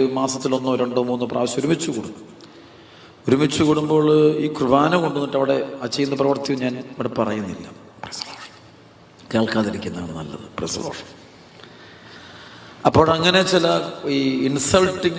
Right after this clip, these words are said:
the Holy Eucharist വളരെ മോശമായിട്ട് ഇങ്ങനെ പ്രവർത്തിക്കും.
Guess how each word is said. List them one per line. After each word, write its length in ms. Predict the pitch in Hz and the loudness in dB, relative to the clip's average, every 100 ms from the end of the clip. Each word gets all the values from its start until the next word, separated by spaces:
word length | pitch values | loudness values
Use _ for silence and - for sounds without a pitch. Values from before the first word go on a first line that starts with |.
| 160 | -2
the 60 | 135 | -2
Holy 200 | 139 139 131 | 0 0 -2
Eucharist 540 | 131 127 110 95 - - - - - - - - - | -4 -6 -6 -6 -8 -8 -12 -18 -20 -20 -20 -20 -14
വളരെ 260 | - 110 151 | -4 -2 0
മോശമായിട്ട് 680 | 165 156 - 147 143 135 123 | 0 0 -2 0 0 -2 -2
ഇങ്ങനെ 240 | 127 120 113 - - - | -4 -4 -6 -12 -10 -4
പ്രവർത്തിക്കും. 500 | 104 98 - - | -4 -4 -10 -14